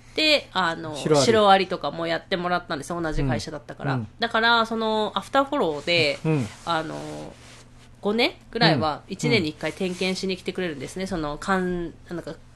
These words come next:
Speaker 1: なんだっけ。えっと、扇風機じゃなくて、なんだっけ。
Speaker 2: シロアリ。
Speaker 1: シロアリもそうですけど、
Speaker 2: うん。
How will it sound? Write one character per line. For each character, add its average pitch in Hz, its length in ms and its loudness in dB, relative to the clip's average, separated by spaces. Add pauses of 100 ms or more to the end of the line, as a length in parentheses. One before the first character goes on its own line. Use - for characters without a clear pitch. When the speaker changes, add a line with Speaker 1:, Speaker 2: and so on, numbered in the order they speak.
(300)
Speaker 1:
な 175 120 -10
ん - 20 -10
だ 151 80 -14
っ - 20 -20 (100)
け。 - 180 -16 (580)
え 147 140 -6
っ 139 120 -10
と、 143 100 -10
扇 180 240 -4
風 190 160 0
機 196 120 0
じ 190 100 2
ゃ 202 40 4
な 170 160 0
く 220 200 2
て、 202 180 0
な 175 160 0
ん 175 60 -10
だ 180 120 -2
っ - 20 -2
け。 185 280 -2
Speaker 2:
シ 190 120 2
ロ 175 140 10
ア 175 80 10
リ。 151 80 6 (120)
Speaker 1:
シ 254 200 4
ロ 254 80 12
ア 254 80 10
リ 247 80 6
も 247 100 2
そ 247 140 2
う - 20 -2
で 196 100 0
す - 120 -8
け 202 80 -2
ど、 247 320 4
Speaker 2:
う 147 40 0
ん。 135 200 -2